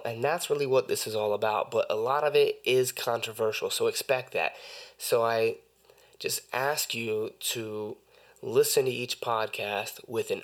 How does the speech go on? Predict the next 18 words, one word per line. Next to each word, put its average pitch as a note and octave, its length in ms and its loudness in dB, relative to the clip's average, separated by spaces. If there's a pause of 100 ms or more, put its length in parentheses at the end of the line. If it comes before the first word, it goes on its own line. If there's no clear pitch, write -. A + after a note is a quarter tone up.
open B2+ 400 4
mind. G2 480 -2 (500)
Do G#2+ 120 -4
not A#2 320 0
judge C#3+ 520 2 (200)
the A2+ 180 0
episodes G#2+ 580 0
by G#2+ 240 -2
the G2+ 100 -2
title. B2 600 2 (1000)
Don't A#2+ 320 0
jump - 200 0
to B2 60 0
conclusions. C3 760 0 (320)
Just - 300 -2
hear D3+ 480 4
me C#3+ 220 2
out, G#2+ 260 0